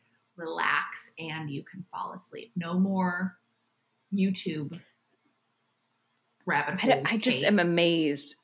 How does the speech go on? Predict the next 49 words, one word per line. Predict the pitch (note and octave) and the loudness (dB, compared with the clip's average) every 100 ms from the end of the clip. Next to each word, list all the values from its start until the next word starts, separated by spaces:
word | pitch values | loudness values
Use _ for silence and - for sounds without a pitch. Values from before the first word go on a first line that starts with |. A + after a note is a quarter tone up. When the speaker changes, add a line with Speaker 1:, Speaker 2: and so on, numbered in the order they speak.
| - | -6
Speaker 2:
that | E3 - | -6 -2
people | F#3 F3+ | -4 -2
can | F3 D#3+ | -2 -4
keep | D3+ F3 E3 | -4 -4 -2
up | D#3 D#3 | -4 -4
with | |
the | D#3 | -4
amount | D3+ D3 | -2 -4
of | C#3 | -4
content | - D3 C#3 D#3+ | -4 -6 -4 -8
created | - C#3+ D3 D3 | -4 -4 -4 -4
on | D3 | -4
the | - | -4
internet. | C#3+ C#3+ C#3+ - | -6 -6 -6 -2
All | D#3+ G#3 | 4 4
the | D#3 C#3 | 4 2
memes, | F3+ A3 A3 G#3 | 4 8 8 10
all | F3+ D3+ | 8 8
the | D3+ | 4
videos. | G3+ G#3+ G#3+ G#3+ G#3 G#3 | 4 8 8 8 6 2
I | - _ _ | -10 _ _
feel | G3+ | 4
like | F#3+ E3 | 4 6
I | D3+ C#3 | 2 0
watch | F3+ G3 F3+ - - | 0 8 8 8 4
this | A#3 A3+ | 4 8
much | A3 A3+ A3 | 8 8 8
of | D#3+ | 6
it, | D3+ - | 6 6
even | G3+ G3+ F3+ | 4 4 4
going | - G#3 G#3 | 6 8 8
down | E3 D3 | 6 4
my | D3 | 4
rabbit | D3+ D3 - | 4 2 0
holes, | D#3 D3+ D3 | 2 2 2
and | D#3 | -2
I | D3 E3 E3 - | -4 -4 -8 0
don't | F3+ | 2
know | E3 | 2
what | D3+ | 0
people | - D#3 F#2+ | -4 -8 -6
are | |
talking | - - - - | -8 -10 -12 -12
about. | - - - _ _ _ - | -12 -14 -18 _ _ _ -2
But | G3+ | 4
I'm | E3+ | 4
okay | D3+ - | 4 -2
with | C3 | -2
that. | - - | -2 -4